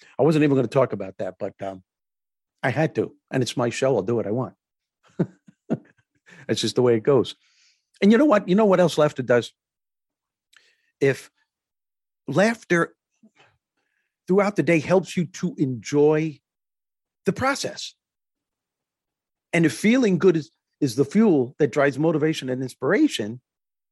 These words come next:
then enjoyment shifts motivation into high gear. Now we're getting into a big problem.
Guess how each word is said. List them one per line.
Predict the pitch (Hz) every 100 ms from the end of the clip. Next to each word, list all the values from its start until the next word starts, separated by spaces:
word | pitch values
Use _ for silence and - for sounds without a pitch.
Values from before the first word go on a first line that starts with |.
| _ -
then | 131 160 147 131 -
enjoyment | 147 123 190 240 285 139 104 - - _ _ _
shifts | - - 131 -
motivation | 139 131 123 135 - 135 127 _ _ _
into | 143 135 127 - 135 120 _ _
high | - 135 123 120 110 _ _ _ 110
gear. | 110 123 113 87 _ _ _ _ _ -
Now | 101 160
we're | 139
getting | 117 127
into | 123 -
a | 110
big | 110 113
problem. | - 98 -